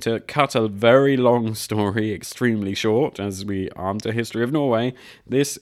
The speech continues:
cousin doesn't become King of Norway, but also doesn't return to Sweden, because he becomes a relatively powerful figure in Norway for the next thirty-five years or so.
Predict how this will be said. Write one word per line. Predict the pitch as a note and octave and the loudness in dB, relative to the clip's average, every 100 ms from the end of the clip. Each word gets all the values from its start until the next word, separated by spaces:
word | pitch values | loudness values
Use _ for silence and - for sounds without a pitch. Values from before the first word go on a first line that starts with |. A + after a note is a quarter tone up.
| _ | _
cousin | - - D#3 C3+ G#2+ G2 G2 - | -12 -2 -2 0 0 0 -2 -4
doesn't | A2 D3+ C#3 A#2 | 0 2 2 0
become | G#2 G#2 F#2+ F#2 | -2 0 -2 -4
King | F#2+ F#2+ | -4 -4
of | E2+ | -4
Norway, | E2+ E2 F2 A#2+ C#3 - _ | -6 -6 -4 -4 -6 -14 _
but | A#2 - _ _ _ | -2 -2 _ _ _
also | D#3 F#3 F3+ C3+ | 0 2 2 -2
doesn't | A2 G#2+ A2+ B2 | 2 0 2 -2
return | D#2+ A2 - F2+ F#2 | -2 -6 -6 -8 -8
to | - | -10
Sweden, | - D3+ F3 D3+ - - - - - | -8 -2 0 0 -2 -14 -20 -20 -8
because | A2+ C3 B2+ | -2 -2 0
he | D3+ | 0
becomes | D3+ D3+ C3+ C3 A#2+ | 0 0 0 0 2
a | B2 A#2 A2+ A2+ A2 - - _ - - | 2 4 4 2 -4 -16 -20 _ -20 -14
relatively | C3 E3 F3 E3 D3 C3 A#2 A#2 A2 | -4 0 2 0 0 -2 0 -2 -2
powerful | B2 A2+ A2 - G2+ | -4 -2 0 -2 -4
figure | - D#3+ A2 G2+ | 0 0 2 0
in | G#2 | 2
Norway | D#3 C3+ E2+ F2 | 4 4 2 -4
for | - | -2
the | A#2+ | -2
next | G#2 - - | -2 -6 -8
thirty-five | F2 D#2+ - F#2 D2+ F2 G2+ | -8 -8 -10 -10 -8 -8 -6
years | C#3+ F3 D3+ F#2+ | -2 0 0 -4
or | C#2 | -10
so. | - | -14